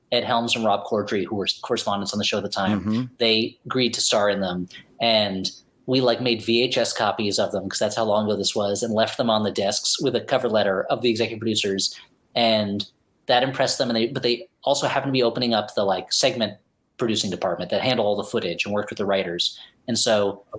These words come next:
Speaker 1: they moved us up into there, and then a writing position opened up, and I tried out for that. And the, and then after I've been doing that for a while,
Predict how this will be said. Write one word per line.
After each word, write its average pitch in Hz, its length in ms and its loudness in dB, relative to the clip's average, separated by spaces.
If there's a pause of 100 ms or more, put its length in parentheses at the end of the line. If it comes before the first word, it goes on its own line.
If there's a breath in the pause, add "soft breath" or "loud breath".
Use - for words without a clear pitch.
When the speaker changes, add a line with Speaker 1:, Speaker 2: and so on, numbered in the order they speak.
(180)
Speaker 1:
they 120 100 0
moved 117 180 0
us 104 80 0
up 104 120 -2
into - 120 -6
there, 165 400 4
and 107 140 0
then 104 100 0
a 95 140 -2 (180)
writing 131 260 2
position 127 300 0
opened 123 240 0
up, 113 140 2
and 104 100 -2
I 92 60 -2
tried 92 220 -2
out 87 140 -2
for 123 80 -4
that. 151 340 2
And 117 280 -4
the, 110 320 0
and 110 120 0
then 104 280 0 (380 soft breath)
after 123 160 0
I've 123 80 2
been 110 80 -6
doing 110 140 0
that 113 180 0
for 127 80 0
a 117 40 2
while, 98 580 2